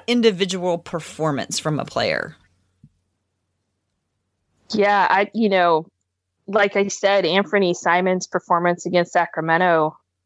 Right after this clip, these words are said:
Speaker 2: it really was like this preview of the future of where the Blazers could go, what we could accomplish.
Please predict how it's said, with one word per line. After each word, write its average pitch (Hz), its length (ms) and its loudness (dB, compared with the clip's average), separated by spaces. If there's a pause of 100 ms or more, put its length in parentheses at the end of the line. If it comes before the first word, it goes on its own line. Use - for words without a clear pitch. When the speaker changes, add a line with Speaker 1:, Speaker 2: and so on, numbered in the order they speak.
(160)
Speaker 2:
it 180 100 0
really 185 500 2
was 180 280 0
like 175 200 -2
this - 160 -4
preview 180 460 -2
of 175 60 -6
the 160 80 -4
future 170 720 0
of 160 100 0
where 165 180 2
the 147 80 -2
Blazers 165 420 0
could - 200 -10
go, 165 560 2 (400)
what 180 140 2
we 185 100 2
could 180 160 0
accomplish. 180 800 0